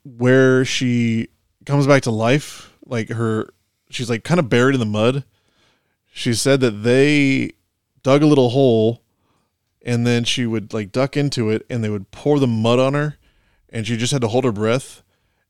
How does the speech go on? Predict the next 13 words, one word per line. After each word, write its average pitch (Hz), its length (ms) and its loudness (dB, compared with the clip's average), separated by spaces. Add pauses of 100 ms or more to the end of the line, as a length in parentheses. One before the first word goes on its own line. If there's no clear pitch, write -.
And 110 220 -4
she - 100 -6
was 110 120 -2
like, 110 220 -2 (100)
"Well, 110 140 -8
I 107 80 -6
couldn't 160 340 -4
hear 135 340 2
action. 107 720 -4
I 113 100 -8
couldn't, 139 480 -2 (800)
you 127 80 -10
know, 113 240 -8